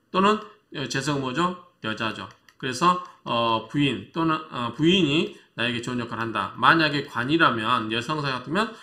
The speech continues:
관이 용신이라고 그러면은 남편이 이제 관이죠. 또는 직장도 이제 관이긴 하지만 어쨌든 여자 입장에서 남편이나 직장이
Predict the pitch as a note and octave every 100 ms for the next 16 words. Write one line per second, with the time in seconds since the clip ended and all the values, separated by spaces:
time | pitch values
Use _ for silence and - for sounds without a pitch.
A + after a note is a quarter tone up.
0 | - _ - B2 D3 D3 B2 C3 C3+ A#2+
1 | A#2+ D3 G#3+ A3 - _ - G#2 G#2+ C#3+
2 | C#3 B2+ A#2 A2 G2+ A2+ A#2 A2 F#2+ -
3 | - E3+ - A#2+ - D#3 D3+ C3+ A2+ -
4 | A2+ A2 G#2+ A#2+ A#2+ B2+ B2+ D#3+ A#3 -
5 | - _ - C#3 D3 D3+ C3+ B2 A#2+ C3+
6 | B2+ D3+ C#3+ C#3 B2 A#2+ F3+ F3 A2+ A2
7 | C3 B2+ D3 F#3 - - D3 C3 F#3+ C#4+
8 | -